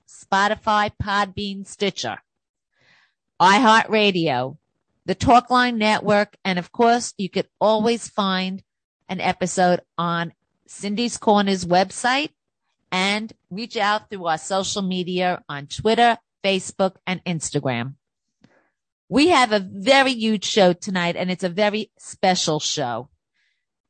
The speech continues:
We are going to be featuring the issues of twenty twenty-two. And probably the most important issue right now is safety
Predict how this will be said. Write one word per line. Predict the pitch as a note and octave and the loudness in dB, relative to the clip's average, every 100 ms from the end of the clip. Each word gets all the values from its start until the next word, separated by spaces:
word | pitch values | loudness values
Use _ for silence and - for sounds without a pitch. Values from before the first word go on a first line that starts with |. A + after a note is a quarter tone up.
| - | -8
We | E3+ C4 D#4+ | 0 2 4
are | - C#4+ | 4 2
going | B3 A#3 A3+ A#3 A#3 | 4 4 4 2 -4
to | - G#3 F#3+ F#3 - | -4 0 0 -2 -6
be | F3+ F3+ | -10 -10
featuring | - G#3 G3+ - G3+ F#3+ F#3+ F#3 - | -6 -6 -4 -2 0 0 0 -4 -4
the | E3 E3 - | -4 -2 2
issues | A3+ A#3 B3 A#3+ A#3+ | 2 4 0 0 0
of | - E3 | -2 -4
twenty | - - A3 G3+ A#3 A#3+ - | -4 0 0 0 -6 -6 -12
twenty-two. | - G3 F#3+ G#3 G3+ - G#3 D3 G#2 C3 _ _ _ _ _ _ _ - | -4 -2 0 0 -2 -2 0 0 0 -8 _ _ _ _ _ _ _ -4
And | F#3+ F#3+ | -4 -2
probably | A#3+ A#3+ B3+ - B3+ | 4 4 4 2 0
the | G#3+ | 0
most | F#3 F#3 F3+ D#3+ | 0 0 0 -6
important | E3 - G#3+ G#3+ D4 - | -10 -8 -4 -4 -6 -4
issue | G#3+ F#3+ - E3+ D#3 | -2 -2 -2 -2 2
right | E3+ F#3 - | 2 2 -2
now | F#3 F3 D3+ C3 C#3+ - | -4 -2 -2 -4 -8 -8
is | D#3+ | -10
safety | - - G3+ G3+ - A3 | -8 0 2 2 0 -2